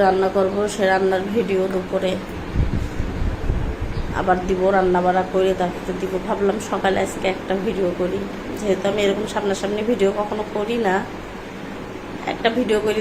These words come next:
দেখি তোমাদের কাছে কেমন লাগে। একটা সমস্যা বন্ধুরা, আমি, আমি এবার এডিট, এডিট করি যে আলাদা ভয়েস দেয়, ওইটা এখনও আমি শিখি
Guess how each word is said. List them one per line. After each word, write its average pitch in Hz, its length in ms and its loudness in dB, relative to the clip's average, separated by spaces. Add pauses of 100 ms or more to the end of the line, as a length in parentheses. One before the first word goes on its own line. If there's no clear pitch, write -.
দেখি 202 180 0 (100)
তোমাদের 196 340 2
কাছে 196 180 -2 (100)
কেমন 190 260 4 (120)
লাগে। 180 280 2 (4000)
একটা 254 140 0 (140)
সমস্যা 254 440 6 (100)
বন্ধুরা, 214 380 4 (160)
আমি, 254 180 4 (760)
আমি 233 140 2 (100)
এবার 262 160 6 (200)
এডিট, 254 240 2 (580)
এডিট 262 220 0 (120)
করি 262 200 6 (140)
যে 247 100 6 (800)
আলাদা 220 260 8 (160)
ভয়েস 226 340 6 (440)
দেয়, 190 240 6 (260)
ওইটা 269 220 6 (200)
এখনও 240 300 4 (100)
আমি 220 140 4 (100)
শিখি - 280 -4